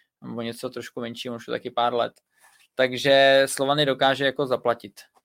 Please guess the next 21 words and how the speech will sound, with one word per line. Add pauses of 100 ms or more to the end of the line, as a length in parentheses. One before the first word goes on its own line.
(120)
Dokáže,
když
ho (100)
hodně
chtějí,
hlavně
teda
jako
útočníky, (800)
tak, (200)
eh, (340)
to
zvládnou,
nicméně
oni
zase
dokážou
i
docela
slušně
zpeněžit,